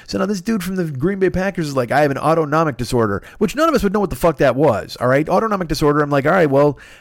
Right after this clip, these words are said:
I mean, dude, by the time you're over sixty, you're getting all sorts of fucking disorders. You're getting syndromes, you're getting all that kind of shit.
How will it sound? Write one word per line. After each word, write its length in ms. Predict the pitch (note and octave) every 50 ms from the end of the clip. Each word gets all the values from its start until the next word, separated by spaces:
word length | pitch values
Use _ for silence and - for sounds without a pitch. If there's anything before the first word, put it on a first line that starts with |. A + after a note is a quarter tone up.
| - -
I 80 | -
mean, 140 | F3 F3 E3
dude, 200 | D#3 G#3+ A3 G#3
by 60 | F3
the 100 | G3 F#3
time 280 | F3 - A3+ B3+ C#4+ B3+
you're 100 | G3 F3+
over 160 | F3+ D3 C3+
sixty, 460 | - - F3 F3 - - G3 F#3+ F3 - - _ _ -
you're 120 | E4+ E4
getting 240 | A#3 A3+ - D#3+ D#3
all 100 | E3 E3+
sorts 300 | - - D3 B2+ A#2 -
of 80 | E2+ -
fucking 280 | - F#2 - - G2+
disorders. 520 | - F2 - - F#2+ F#2 F2 D2 C#2+ - - - - - _ -
You're 100 | - A2
getting 240 | G#2+ G3 C#3 - -
syndromes, 880 | - - - - G#3 G3 F#3 E3 F3 F3+ F3 F3 E3+ E3+ E3+ E3+ - -
you're 80 | A#3
getting 180 | - - - -
all 160 | C#3 D3 C#3+
that 160 | A#2+ A2+ G#2
kind 180 | - - G2+ F#2+
of 80 | G2+
shit. 320 | - - - G2+ - -